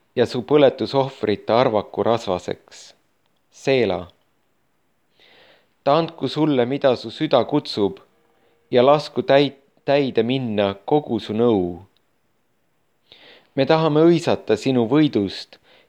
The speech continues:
ja oma Jumala nimel lehvitada lippu. Jehova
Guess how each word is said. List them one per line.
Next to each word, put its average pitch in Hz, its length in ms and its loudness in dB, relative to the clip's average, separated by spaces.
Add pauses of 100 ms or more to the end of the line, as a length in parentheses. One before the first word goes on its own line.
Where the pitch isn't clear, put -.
ja 123 140 4
oma 123 120 2
Jumala 120 520 2
nimel 120 420 -2
lehvitada 113 640 -2
lippu. 90 600 -6 (1400)
Jehova 147 480 4